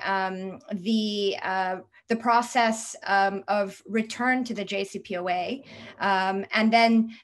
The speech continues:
the secondary process, um, that I, um, expect,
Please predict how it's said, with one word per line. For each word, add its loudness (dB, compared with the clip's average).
the 0
secondary 2
process, -2
um, -4
that -2
I, 0
um, -6
expect, -2